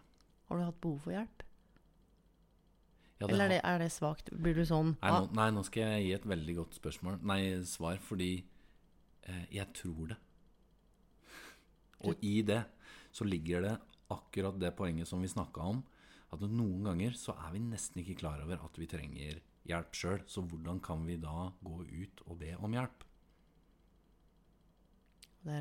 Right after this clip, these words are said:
Speaker 1: jeg sett ofte i karriereveiledning. Det har gått for langt, eller i livscoaching. Det er sånn, det er når en er utbrent, eller når en bare står og føler seg så alene, og ikke vet sin arme råd, da. Og det er akkurat som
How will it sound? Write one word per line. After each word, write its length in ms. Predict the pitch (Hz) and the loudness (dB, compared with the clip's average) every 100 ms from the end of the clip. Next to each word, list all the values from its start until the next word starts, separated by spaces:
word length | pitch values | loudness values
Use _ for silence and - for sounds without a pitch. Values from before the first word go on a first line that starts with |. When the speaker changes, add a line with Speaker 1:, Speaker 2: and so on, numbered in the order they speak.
| 143 | -4
Speaker 1:
jeg 80 | 143 | -6
sett 240 | 147 - | -10 -8
ofte 240 | 139 - | -10 -12
i 40 | - | -10
karriereveiledning. 720 | 147 135 127 - - - - | -6 -6 -6 -8 -8 -10 -12
Det 800 | - - - - - - - - | -18 -20 -20 -20 -20 -20 -20 -14
har 80 | - | -10
gått 160 | - - | -10 -8
for 160 | 160 | -6
langt, 400 | 147 160 - - - | -6 -6 -10 -12 -8
eller 280 | 156 156 151 | -4 -4 -4
i 80 | 147 | -4
livscoaching. 760 | 147 - - 151 - 160 165 | -6 -10 -10 -10 -8 -8 -6
Det 80 | 170 | -4
er 80 | 156 | -2
sånn, 220 | 160 147 139 - - - _ - _ _ _ _ _ _ _ _ _ | -2 -2 -4 -10 -20 -20 _ -20 _ _ _ _ _ _ _ _ _
det 80 | - | -2
er 60 | 156 | 0
når 160 | 156 151 | 0 -2
en 80 | - | -2
er 220 | 143 143 - | -2 0 -2
utbrent, 680 | 156 - - - - - - - | -4 -6 -8 -8 -14 -20 -14 -4
eller 200 | 156 151 | 0 2
når 160 | 151 151 | 2 0
en 120 | 151 | 0
bare 200 | 147 143 | -2 -4
står 400 | - - 139 143 | -6 -4 -4 -4
og 80 | 139 | -4
føler 280 | 156 139 147 | -4 -4 -6
seg 160 | 143 | -6
så 240 | - - 143 143 | -4 0 2 2
alene, 400 | 147 135 139 151 | 2 0 0 -2
og 80 | |
ikke 160 | 143 147 | -4 -4
vet 240 | 143 143 151 | -4 -4 -4
sin 80 | |
arme 320 | - 147 143 147 | -2 -2 -2 -2
råd, 220 | 147 156 - - | -4 -6 -14 -10
da. 240 | 156 147 147 156 - - - - - - _ _ _ _ - | -2 0 0 -2 -8 -20 -20 -20 -20 -20 _ _ _ _ -20
Og 140 | - 165 | -6 -2
det 20 | |
er 60 | 151 | -2
akkurat 300 | - 151 | -2 -6
som 100 | - | -2